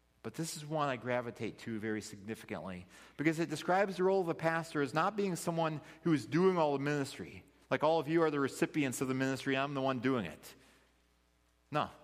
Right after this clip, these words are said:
The, the pastor is called to be an equipper, equipping God's people for works of service. And how does the body of Christ grow here? Verse sixteen, "It grows and builds itself up in love as each part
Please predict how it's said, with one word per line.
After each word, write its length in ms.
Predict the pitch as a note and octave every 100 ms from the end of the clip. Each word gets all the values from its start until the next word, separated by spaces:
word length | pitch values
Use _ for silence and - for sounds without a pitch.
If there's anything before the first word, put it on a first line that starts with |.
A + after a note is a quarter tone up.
| - - -
The, 80 | D3
the 160 | C3+ C#3+
pastor 420 | D#3 F3 G3+ F#3+
is 100 | D3+
called 240 | - C#3
to 60 | C3+
be 280 | C3 A#2+ A#2+
an 80 | B2+
equipper, 640 | - - G3+ - E2 - - -
equipping 600 | C3+ - - A3 A3+ G3
God's 320 | C#3+ C3+ B2 -
people 420 | - - A#2+ - - -
for 120 | C#3+
works 320 | C3 C3+ -
of 60 | B2+
service. 420 | - F3+ D#3 -
And 100 | C#3+
how 200 | F3+ A3+
does 120 | G3+
the 80 | F3+
body 300 | E3 F3 F#3
of 120 | -
Christ 340 | - E3 D#3+
grow 280 | - C#3+ D3
here? 260 | E3 G#3+ A3+
Verse 260 | E3+ D3
sixteen, 760 | - E3 - - E3+ G3 A#3 A3 - - - _ _ _ _ _
"It 180 | - C#3+
grows 960 | A#2+ D3+ G#3+ F#3+ D3 C3+ B2+ - - - _ -
and 240 | C#3 A#2+
builds 300 | D3 F#3 G#3
itself 400 | G3+ - E3+ E3
up 140 | E3 E3
in 120 | D3+
love 360 | B2+ B2 A#2+ - - -
as 200 | C3+ A2 C3
each 320 | C#3+ - -
part 520 | - - A2+ - -